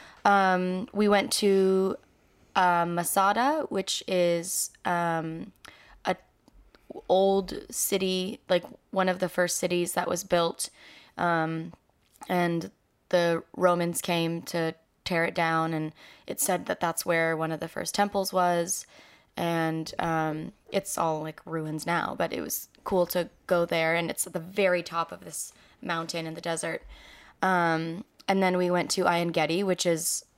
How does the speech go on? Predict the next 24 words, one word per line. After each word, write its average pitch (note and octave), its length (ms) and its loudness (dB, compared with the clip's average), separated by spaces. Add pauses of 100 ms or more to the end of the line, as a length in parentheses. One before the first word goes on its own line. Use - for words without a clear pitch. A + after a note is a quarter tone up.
(280)
essentially F#3 380 0
an E3 80 2
oasis. D#3 580 0
It's - 320 -10 (200)
really F3 260 0
beautiful, E3+ 600 0
lush D#3+ 420 0
area D#3+ 380 0
in D#3 80 -4
the D#3+ 60 -2
middle D#3+ 180 -4
of E3 80 -8
the E3 80 -6
desert. E3 400 -2 (720)
And F#3+ 160 2
then F#3 100 4
we F3+ 100 4
went E3+ 160 0
to F#3+ 60 -8
the F#3 60 -6
Dead F3+ 180 -4
Sea. - 280 -6 (840)
That F3+ 140 0
was F3+ 160 -4